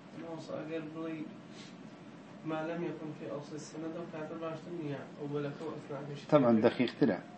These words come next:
Speaker 2: دقيق تلا. دقيق تلا. باشا.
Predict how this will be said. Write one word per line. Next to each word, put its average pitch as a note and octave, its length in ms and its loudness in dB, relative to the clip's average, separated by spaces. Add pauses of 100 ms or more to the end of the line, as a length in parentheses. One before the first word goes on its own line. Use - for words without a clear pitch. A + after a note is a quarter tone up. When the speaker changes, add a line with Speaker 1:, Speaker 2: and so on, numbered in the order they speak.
(3750)
Speaker 2:
دقيق A#2 300 2 (100)
تلا. G2+ 120 0 (3250)
دقيق A#2+ 260 0 (100)
تلا. F2+ 120 0 (1800)
باشا. B2 400 10